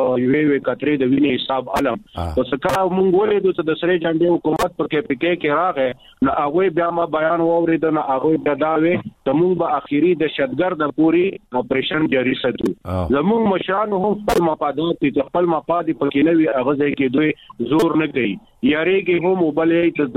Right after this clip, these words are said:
Speaker 1: د، د قام په وجې ما ته ت-، تکلیف او نقصان رسي، نو زه یې څه کوم؟ د خپل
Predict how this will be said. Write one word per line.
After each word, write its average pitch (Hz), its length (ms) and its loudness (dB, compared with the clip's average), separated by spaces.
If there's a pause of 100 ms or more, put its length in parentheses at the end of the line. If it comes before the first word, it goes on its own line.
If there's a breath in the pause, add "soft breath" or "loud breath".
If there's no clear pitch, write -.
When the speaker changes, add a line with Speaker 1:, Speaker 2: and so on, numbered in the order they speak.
(120)
Speaker 1:
د، 135 340 2
د 123 100 -6
قام 160 220 -2
په 143 120 2
وجې 143 280 2
ما 151 160 0
ته 143 160 2
ت-، 123 320 0
تکلیف 135 340 0
او 127 140 2
نقصان 143 380 -2
رسي، 160 340 -2
نو - 420 -2
زه 165 80 0
یې 170 140 0
څه 185 180 -2
کوم؟ 117 320 -2
د 127 140 0
خپل 156 180 -2